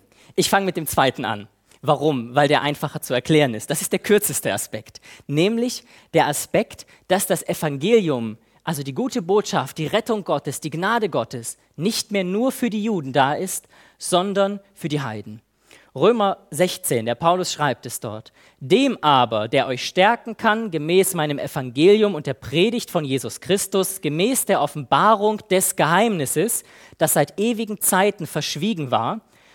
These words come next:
nun aber offenbart und kundgemacht ist durch die Schriften der Propheten, nach dem Befehl des ewigen Gottes, den Gehorsam des Glaubens aufzurichten unter allen Heiden. Ihm,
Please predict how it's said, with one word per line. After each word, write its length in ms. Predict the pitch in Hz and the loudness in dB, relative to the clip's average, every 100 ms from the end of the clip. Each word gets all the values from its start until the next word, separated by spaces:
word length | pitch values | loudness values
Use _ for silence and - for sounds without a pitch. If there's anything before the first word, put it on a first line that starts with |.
| _ | _
nun 340 | - 160 262 269 | -8 -2 -2 -2
aber 400 | - 180 160 - | 0 2 4 2
offenbart 680 | - 139 120 127 196 214 - | 0 -4 0 2 4 2 -2
und 220 | 143 - | -12 -6
kundgemacht 800 | - 240 - 180 160 175 - - | -2 -2 -2 -8 -2 -2 -2 -8
ist 340 | 175 170 - _ - - | -4 -4 -6 _ -20 -14
durch 220 | - 160 - | -4 -4 -2
die 140 | 139 | -8
Schriften 500 | - 170 175 - 147 | -4 -2 -2 -4 -4
der 120 | 135 | -4
Propheten, 720 | - 120 - 160 165 - 180 - _ _ | -4 -10 -4 -2 -2 -4 -10 -12 _ _
nach 160 | 143 139 | -2 -2
dem 160 | 147 | -2
Befehl 380 | 131 - 214 247 | -6 -2 2 2
des 220 | 220 - | 2 -2
ewigen 420 | 220 240 214 185 156 | 0 0 0 -2 -2
Gottes, 520 | 139 135 113 - - _ _ _ | -2 -2 -6 -8 -12 _ _ _
den 120 | 147 131 | -6 -6
Gehorsam 520 | 120 143 170 170 143 | -2 0 2 0 -2
des 160 | 127 | -6
Glaubens 520 | - 123 139 143 - - | 0 2 2 0 -8 -4
aufzurichten 880 | 139 - - 147 151 - - 156 - | -4 -4 -12 -8 -8 -10 -14 -14 -6
unter 500 | 165 180 - 170 - | -6 -6 -6 -8 -6
allen 500 | 143 143 139 143 - | -2 0 0 -6 -8
Heiden. 460 | 143 139 120 104 101 _ _ _ | -2 -2 -2 -6 -10 _ _ _
Ihm, 360 | 180 190 190 | -4 -2 -2